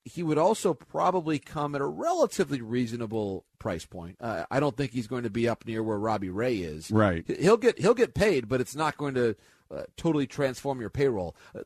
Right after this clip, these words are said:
Speaker 1: let's put it this way. I, I don't wanna create false expectations for Mariner fans, but if, if you go with a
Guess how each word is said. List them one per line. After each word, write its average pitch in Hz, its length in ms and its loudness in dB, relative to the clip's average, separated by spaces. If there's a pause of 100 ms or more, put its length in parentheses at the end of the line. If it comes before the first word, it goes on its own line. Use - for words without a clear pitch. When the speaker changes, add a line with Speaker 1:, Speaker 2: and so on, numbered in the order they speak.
Speaker 1:
let's 175 240 2
put 202 100 4
it 156 80 4
this 151 180 0
way. - 140 -4
I, 127 220 0
I 185 40 8
don't 202 120 6
wanna 185 180 4
create 156 300 -2
false 151 360 2
expectations 139 840 -4
for 127 160 -6
Mariner 135 320 -4
fans, 147 420 -4 (340)
but 147 300 6
if, - 240 -2 (100)
if 127 300 -8
you 185 140 -8
go 160 240 6
with 147 320 2
a 123 400 -2